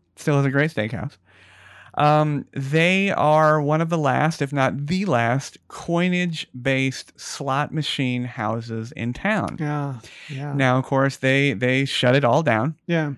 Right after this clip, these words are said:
Speaker 1: And they thought they were gonna be able to, you know, just bring it right back up as people are starting to visit again. And, and what they didn't realize, uh, in an article of, of the last few days is that, um,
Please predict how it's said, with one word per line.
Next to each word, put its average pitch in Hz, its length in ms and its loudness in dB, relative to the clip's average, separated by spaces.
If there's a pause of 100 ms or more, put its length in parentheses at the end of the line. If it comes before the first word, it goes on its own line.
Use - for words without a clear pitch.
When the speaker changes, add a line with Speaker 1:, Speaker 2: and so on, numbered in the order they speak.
(300)
Speaker 1:
And 131 540 2
they 151 260 0
thought 151 300 2
they 139 120 2
were 143 100 0
gonna 135 180 2
be 131 180 0
able 131 180 0
to, 123 440 -2
you 117 80 -2
know, 123 160 2
just 127 220 -2 (400)
bring 127 200 2
it 156 100 4
right 147 180 4
back 165 200 0
up 131 220 0 (340)
as 127 180 0
people 139 260 -2
are 139 80 2
starting 135 340 0
to 151 100 0
visit 170 340 0
again. 120 380 -4 (520)
And, 135 540 0
and 127 440 0
what 139 140 0
they 139 120 2
didn't 185 280 -2
realize, 147 640 -2 (840)
uh, 123 280 2
in 127 100 0
an 120 100 0
article 123 440 2
of, 113 160 -2
of 117 200 -4
the 117 80 -6
last 123 260 -2
few 120 140 -4
days 107 300 -8 (360)
is 127 300 -4
that, 127 440 0 (100)
um, 113 520 0